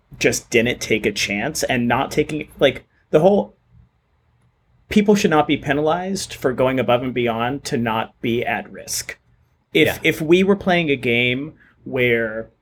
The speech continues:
Speaker 1: being, if something working out while it being an even more risky situation, then people should just take off their immunity necklaces at Tribal and be like, "Well, I'm gonna prove that I'm so good at this game that I don't even need immunity."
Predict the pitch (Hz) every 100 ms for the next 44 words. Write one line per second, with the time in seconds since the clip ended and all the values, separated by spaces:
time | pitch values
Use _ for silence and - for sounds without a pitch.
0 | _ - 170 160 165 160 151 151 - 170
1 | 160 170 147 139 139 143 110 131 175 -
2 | _ _ _ _ _ _ _ _ _ -
3 | 131 127 135 127 131 127 123 113 120 120
4 | 117 120 113 120 135 143 120 113 - -
5 | 160 180 - - 175 - 180 190 196 208
6 | 214 220 - _ _ - 160 160 160 196
7 | 196 185 165 151 156 156 147 120 131 120
8 | 120 117 107 107 104 117 - 104 95 -
9 | - _ - 104 147 135 104 95 104 117
10 | 117 165 160 139 147 190 202 127 117 135
11 | 110 104 113 - 143 131 156 127 - 143
12 | 165 160 160 160 - 135 113 113 160 127
13 | 95 101 135 104 80 76 76 -